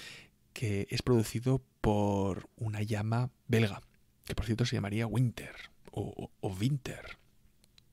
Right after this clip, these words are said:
Bueno, hemos visto cuáles son los test,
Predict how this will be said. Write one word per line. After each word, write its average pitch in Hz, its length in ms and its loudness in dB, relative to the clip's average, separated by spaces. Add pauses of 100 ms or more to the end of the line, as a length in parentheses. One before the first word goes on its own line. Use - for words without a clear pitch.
(1400)
Bueno, - 140 -6
hemos 104 120 -2
visto - 160 -2
cuáles 101 200 -2
son 90 160 0
los - 160 -4
test, - 540 0